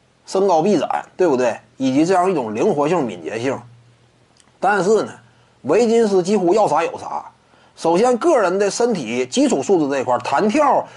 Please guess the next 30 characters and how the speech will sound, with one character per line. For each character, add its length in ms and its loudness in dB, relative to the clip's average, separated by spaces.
我 140 0
要 80 2
是 80 2
没 140 2
记 100 4
错， 180 2
他 220 0
当 240 0
年 220 0
参 200 -2
加 140 2
体 180 -8
测 220 2
的 80 2
时 60 0
候 100 0
选 220 -2
秀， 220 2
那 100 -2
也 180 2
是 80 0
打 180 0
破 140 0
记 120 2
录 200 4
了 60 0
吧？ 220 -8
重 200 2
跳 280 2
嘛， 140 -8